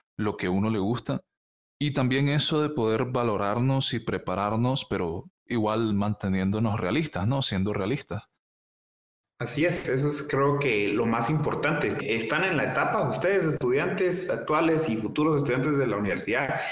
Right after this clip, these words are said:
Speaker 2: están en esa etapa clave en donde sus decisiones tienen un gran peso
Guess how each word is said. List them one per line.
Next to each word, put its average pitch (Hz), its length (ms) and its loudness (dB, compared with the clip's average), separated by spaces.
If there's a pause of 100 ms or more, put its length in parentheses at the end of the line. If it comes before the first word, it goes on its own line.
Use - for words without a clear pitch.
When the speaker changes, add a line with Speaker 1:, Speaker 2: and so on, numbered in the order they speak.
(200)
Speaker 2:
están 135 440 0
en 147 140 2
esa 147 200 2
etapa 147 520 -2
clave 147 600 4
en 135 100 2
donde 110 280 0
sus 110 200 -4
decisiones 117 680 0
tienen 139 380 2
un 139 200 4
gran 131 380 2
peso - 400 -4